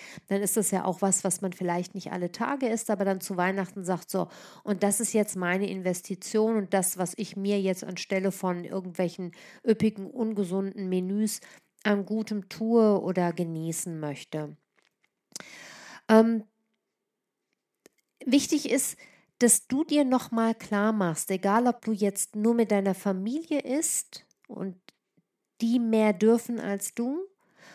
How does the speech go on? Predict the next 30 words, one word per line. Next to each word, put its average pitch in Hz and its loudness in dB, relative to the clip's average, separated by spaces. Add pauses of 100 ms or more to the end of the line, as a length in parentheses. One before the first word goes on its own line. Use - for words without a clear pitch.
(120)
oder 214 4
ob 214 -4
du 233 0
mit 214 -2
Gästen 247 -2
isst, - -6 (440)
dass 214 0
das - -4 (180)
deine 240 4
Entscheidung 247 -2
ist - -6
und 208 -6
dass 196 0
es 175 -6
an 202 -10
dir 247 -2
liegt, 269 -8
was 208 -2
und 214 -6
wie 214 -2
viel 208 -4
du 165 -6
isst. - -10 (880)
Und 202 -6
ich - -4
sage 220 4
immer, 262 2 (640)
ein 220 4
Genuss 214 2 (260)
wird 226 2